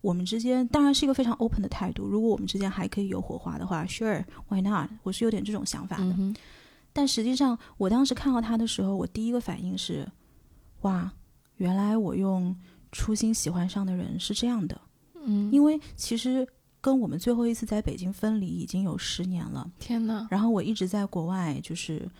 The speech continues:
Speaker 1: 做我自己的事情，然后工作，然后他就一直在，呃，我们家乡在工作，或者是在做他自己的事情。两个人都有成长，只是说，呃，往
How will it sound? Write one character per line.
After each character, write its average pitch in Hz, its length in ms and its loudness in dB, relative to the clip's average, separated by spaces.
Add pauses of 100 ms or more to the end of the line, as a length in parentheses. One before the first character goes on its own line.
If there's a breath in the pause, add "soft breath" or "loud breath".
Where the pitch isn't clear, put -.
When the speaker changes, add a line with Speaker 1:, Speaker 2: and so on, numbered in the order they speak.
(180 soft breath)
Speaker 1:
做 196 140 0
我 165 100 2
自 165 100 -6
己 175 100 0
的 151 100 -2
事 190 160 -2
情， 175 340 -4
然 180 80 -4
后 180 140 -4
工 185 240 -2
作， 185 220 -2
然 175 100 -2
后 180 60 -2
他 185 120 -2
就 185 80 -2
一 190 80 -2
直 175 160 -2
在， 170 300 -2 (300 loud breath)
呃， 170 180 0
我 160 100 -4
们 151 120 0
家 175 180 0
乡 175 380 -2
在 160 180 -2
工 165 220 -2
作， 165 240 -4
或 160 120 -6
者 135 120 -6
是 - 100 -8
在 165 100 -2
做 - 140 -4
他 160 140 -4
自 - 80 -10
己 - 80 -6
的 - 100 -8
事 - 140 -6
情。 - 200 -8 (440 loud breath)
两 196 180 4
个 254 60 4
人 285 120 4
都 294 120 4
有 262 100 4
成 - 260 -6
长， - 300 -4
只 185 140 -4
是 202 100 0
说， 247 340 4 (420 loud breath)
呃， 170 240 0
往 170 280 -6